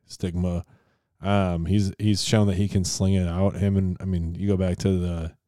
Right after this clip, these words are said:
it was fifty-four fifty-one Chiefs-Rams game a few years back where the two of them just gunned it out.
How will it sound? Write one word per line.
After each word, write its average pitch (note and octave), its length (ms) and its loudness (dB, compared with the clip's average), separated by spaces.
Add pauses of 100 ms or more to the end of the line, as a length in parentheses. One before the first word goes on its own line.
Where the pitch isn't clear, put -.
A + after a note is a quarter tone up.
(600)
it F#2+ 60 -2
was F2+ 120 -2
fifty-four F#2+ 420 0
fifty-one F2+ 600 2
Chiefs-Rams F#2+ 960 -2
game F2+ 200 -2
a F2 40 0
few G2 160 0
years F2+ 200 0
back F2 460 -8 (460)
where G2 100 0
the F2+ 40 2
two G#2 160 6
of G2 40 8
them F2+ 100 4
just E2+ 360 -6
gunned F#2 280 2
it F2+ 120 0
out. E2+ 340 0